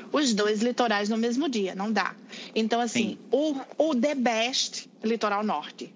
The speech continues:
Speaker 1: Porque tem as dunas, né? As praias são belíssimas, tem várias paradas pra tomar banho de mar, tem parada pra lagoa, tem parada pra esquibunda. Não sei se você já ouviu falar nisso.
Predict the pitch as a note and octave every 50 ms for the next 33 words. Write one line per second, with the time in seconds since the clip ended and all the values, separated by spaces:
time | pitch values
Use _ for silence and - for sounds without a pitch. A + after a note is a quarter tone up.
0 | - - - F#3+ F3+ - G3+ F#3+ - - F3+ F3 F#3 G#3 G#3 - G3 G#3 A3 A#3
1 | A#3 A#3 A#3 A3+ A3 G#3+ G3+ G3 G3+ G3+ - - - - - - - - - G3
2 | F#3 F#3 F#3+ G3 F#3+ - G#3+ G#3 - - - G#3 G#3 G#3 G3+ G3 G3 G3 - G#3
3 | F#3+ F#3 F3 F3+ G#3 A#3 A#3 G#3+ G#3+ A3+ A#3+ A#3+ A3 - - - - A3 G#3 G#3
4 | G3+ G3 G3+ F#3+ - - - - - - - - A3 G#3+ G3+ G3+ G#3 A3 A#3+ B3
5 | A#3 - - - A#3 G#3+ G#3 G3+ F#3+ F#3+ G3 G3+ G#3 G#3 G3 F#3+ F#3+ F#3+ - -
6 | - G3 F#3+ F#3+ F#3 F#3 F3+ - - G3+ G3+ G3 F#3 F#3 F#3 F3+ F#3 F#3 F3+ F3+
7 | F3 F#3 A#3 A#3 A3+ G3+ G3 G3+ G3+ G#3 G3+ G3 F#3 F#3 - - - - - -
8 | - - A3+ G#3+ G#3 G3 - G#3 G3+ G3 G3 F#3+ F#3+ F#3+ F#3+ F3 - - G3 F#3+
9 | F#3 F3+ F3 F3 F#3 G3+ G3+ G3 F#3 G3 G#3 G#3+ G#3+ A3 G#3 G3+ F#3+ F#3 F#3+ -
10 | A3+ A3 G3+ - G#3 G3 G3 G3 F#3+ F3+ - F#3+ F#3+ - - - A#3+ G3 F#3+ A3
11 | A#3+ C4 C4+ C4 B3 A#3 G3+ F#3+ F3+ F3+ F#3 F#3+ F#3+ - F#3 G3+ G3+ - G#3 G#3+
12 | G#3 - G#3 G3 G#3 G3+ G3 G3 G3+ G3+ - G3 G3 G3+ G#3 G#3 G3 A3 B3 C4+
13 | - - A#3+